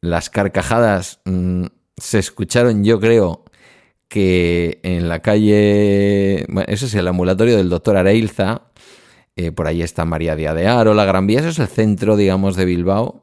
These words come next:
mm, desde el punto de vista del ensanche. Se escucharon en la calle seguro. Y me dijo, mm, de una manera muy cariñosa y muy graciosa una enfermera, "¿Te has puesto la bata al revés?".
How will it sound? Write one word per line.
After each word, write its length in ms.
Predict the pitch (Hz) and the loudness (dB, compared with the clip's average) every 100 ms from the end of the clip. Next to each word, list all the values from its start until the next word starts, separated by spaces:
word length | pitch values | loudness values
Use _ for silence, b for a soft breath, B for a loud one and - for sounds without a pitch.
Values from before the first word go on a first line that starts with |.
| - | -10
mm, 380 | 87 87 82 82 | -6 -4 -4 -4
desde 180 | 90 | -2
el 80 | 92 | -2
punto 200 | 90 101 | -2 0
de 40 | 98 | 0
vista 180 | 95 95 | 0 -2
del 100 | 82 | -2
ensanche. 640 | 82 - 82 78 - - _ _ b b - | -6 -6 -6 -6 -12 -20 _ _ b b -12
Se 100 | 101 | -10
escucharon 460 | - 95 101 107 | -6 -4 0 2
en 60 | 104 | 2
la 80 | 101 | 2
calle 200 | 92 107 | 2 0
seguro. 580 | - 85 85 82 - - _ _ _ b b b b b b - | -2 -4 -2 -4 -8 -18 _ _ _ b b b b b b -4
Y 80 | |
me 140 | 98 98 | 0 0
dijo, 500 | 101 - 110 101 - | 0 0 0 2 0
mm, 440 | 90 87 85 82 80 B B B B | -4 -6 -4 -6 -8 B B B B
de 160 | 90 90 | -2 2
una 200 | 101 104 | 2 2
manera 320 | 98 95 95 | 2 2 0
muy 200 | 92 104 | 2 0
cariñosa 580 | 98 92 87 95 101 82 | 0 -2 0 0 0 -2
y 60 | 80 | -2
muy 160 | 85 | -2
graciosa 500 | 92 82 85 92 87 | -2 -4 -4 -6 -4
una 160 | 85 85 | -4 -4
enfermera, 640 | 87 90 85 87 85 80 b b b _ _ | -4 -4 -4 -4 -4 -6 b b b _ _
"¿Te 160 | - 90 | -4 -2
has 140 | 90 | -4
puesto 440 | - 127 - 147 | -2 -2 -2 -2
la 120 | 127 98 | 0 2
bata 280 | 101 107 | 2 0
al 120 | 92 80 | -2 -2
revés?". 640 | 73 90 135 139 - - | -2 0 0 -2 -10 -18